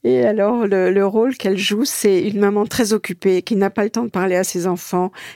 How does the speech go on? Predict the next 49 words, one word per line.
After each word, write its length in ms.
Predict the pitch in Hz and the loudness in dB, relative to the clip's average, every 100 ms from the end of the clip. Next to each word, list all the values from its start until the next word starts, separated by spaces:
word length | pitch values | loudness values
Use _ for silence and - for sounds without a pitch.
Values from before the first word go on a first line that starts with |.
| - | -8
qui, 300 | - 226 208 | -2 -2 -2
qui 260 | - 202 196 | -4 0 2
a 160 | 180 | 2
beaucoup 240 | 175 190 - | -2 -6 -8
de 40 | |
travail 600 | - 202 202 202 220 - | -6 -4 0 0 0 -2
et 140 | 214 208 | -6 -8
qui 160 | - | -10
doit 160 | 185 196 | -4 -4
se 160 | - | -2
dépêcher 680 | 190 208 214 - - 175 180 | -4 -4 -6 -8 -6 -2 -2
pour 220 | - 190 | -4 -6
son 160 | - 185 | -6 -10
travail. 600 | - 185 185 170 180 208 - - - | -6 -2 0 2 0 -2 -10 -18 -16
C'était 600 | - - 160 190 190 180 - | -12 -8 -2 2 4 2 0
à 100 | 190 | 0
la 120 | 190 | 0
fois 180 | - 196 | 0 -4
très 240 | - 226 | 0 0
amusant 600 | 214 202 214 214 233 240 - | 0 -2 -4 0 0 0 0
et 140 | 208 | -2
très, 680 | 185 - 208 208 196 170 165 - - - - - - - - _ _ 202 | -2 -4 0 2 2 2 -2 -8 -20 -20 -20 -20 -20 -20 -20 _ _ -8
euh, 300 | 185 202 196 | -2 0 0
critique. 540 | - - 233 302 - - - - - | -2 0 0 0 -2 -8 -16 -18 -18
C'était 320 | - 220 247 233 | -8 -2 2 2
une 60 | |
maman 320 | 233 233 247 | 2 2 0
quand 160 | 240 220 | 0 0
même 180 | 240 254 | 0 -2
qui 160 | - | -2
n'avait 240 | 214 202 190 | 0 2 0
pas 200 | 226 208 | 0 0
de 100 | 202 | -2
temps 220 | 196 226 | 0 0
à 80 | 202 | 0
perdre 360 | 254 240 240 | 0 0 0
et 100 | 220 | -2
qui 380 | 214 - 226 214 - - - | -4 -6 -4 -4 -6 -20 -8
n'avait 240 | - 202 220 | -2 2 2
pas 180 | 233 233 | 2 0
non 120 | 220 | 0
plus 220 | - 247 | 0 0
le 100 | 226 | 0
temps 200 | - 226 | 0 -2
forcément 460 | - 208 - 220 220 | -2 -4 -2 -2 -2
de 80 | 220 | 0
jouer 200 | 214 208 | 2 2
autant 260 | 196 214 | 2 -4
que 380 | 175 175 160 | -4 -4 -4